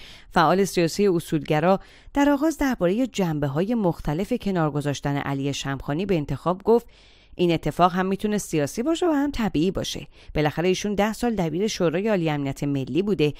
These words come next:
و هر انسانی بعد ده سال تمام طرح‌ها و برنامه‌ها و نوآوری‌هاش رو ارائه می‌ده و جابجایی بعد از ده سال کار بدی نیست. البته می‌تونه وجههٔ سیاسی هم داشته باشه.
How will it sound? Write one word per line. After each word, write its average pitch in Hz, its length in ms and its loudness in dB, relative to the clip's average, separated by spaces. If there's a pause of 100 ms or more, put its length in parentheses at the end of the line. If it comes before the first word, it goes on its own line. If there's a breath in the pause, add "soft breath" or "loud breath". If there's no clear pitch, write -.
(320 loud breath)
و 277 40 2
هر 285 260 0
انسانی 240 420 2
بعد 190 260 4
ده 156 220 0
سال 190 200 2
تمام 170 360 0
طرح‌ها 160 500 2
و 180 40 2
برنامه‌ها 147 600 0
و 185 40 2
نوآوری‌هاش 151 600 0
رو 196 100 0
ارائه 151 360 4
می‌ده 190 220 2
و 170 160 4 (360 loud breath)
جابجایی 147 540 4
بعد 185 200 0
از 143 180 -4
ده 139 180 -4
سال 269 200 2
کار 190 260 2
بدی 196 260 0
نیست. 233 360 -2 (380)
البته 139 300 0
می‌تونه 190 260 0
وجههٔ 170 340 2
سیاسی 160 400 -2
هم 208 100 -2
داشته 147 320 0
باشه. 180 300 -6